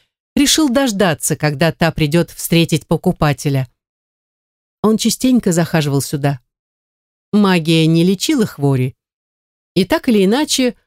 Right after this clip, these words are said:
у лекарского совета отоваривались все. Если простенькие снадобья еще могла сварить какая-нибудь травница, то за изготовление серьезных лекарств в обход совета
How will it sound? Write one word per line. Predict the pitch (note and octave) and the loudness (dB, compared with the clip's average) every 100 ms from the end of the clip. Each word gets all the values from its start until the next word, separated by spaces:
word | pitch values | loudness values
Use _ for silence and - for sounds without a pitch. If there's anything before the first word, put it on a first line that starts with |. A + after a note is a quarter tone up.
| _ _ | _ _
у | E3+ | 0
лекарского | F#3 G3 F3+ E3 - C#3+ | 2 2 -2 -4 -4 -4
совета | C#3+ C#3+ C#3 C#4 - G3+ | -2 -2 0 -2 -2 -4
отоваривались | - C#3+ D3 C3+ E3+ G3 F3 E3+ - | -4 -4 -2 0 2 2 2 0 -4
все. | - - C#3+ B2+ C3 _ _ _ _ _ _ _ _ - | -12 -8 -6 -6 -8 _ _ _ _ _ _ _ _ -2
Если | F3 - | 0 0
простенькие | E3 - F#3+ - D#3 C#3+ D3+ | -2 0 0 0 -2 0 0
снадобья | D3+ E3+ D#3 D3+ C#3 C#3+ | 0 2 0 0 0 0
еще | D3 - E3 | 0 0 0
могла | D#3+ E3 F#3 | 2 2 0
сварить | - D3+ D3+ C#3 | 0 0 0 -2
какая-нибудь | D#3 C#3+ D3+ D3+ D3 - - | -4 0 2 2 0 -4 -4
травница, | A3+ B3 F3 D3 - C#3 - _ _ _ _ | -2 0 0 0 -2 -4 -6 _ _ _ _
то | - E3 D#3 | 0 2 2
за | C3 E3 | 0 -2
изготовление | - D#3 D#3 F3 D#3 E3+ E3+ D#3 | 0 0 0 0 2 2 4 2
серьезных | - E3+ C#3 C3+ F3+ A#3+ C#4 | 0 0 0 0 2 0 0
лекарств | A3 F#3+ E3+ C#3+ - - - _ _ _ | -2 -2 -2 -2 -4 -14 -20 _ _ _
в | D#3+ | -2
обход | E3 - D#3+ - | -2 0 -2 0
совета | D#3+ C#3 F3+ A#3+ E3 | -2 0 0 0 -4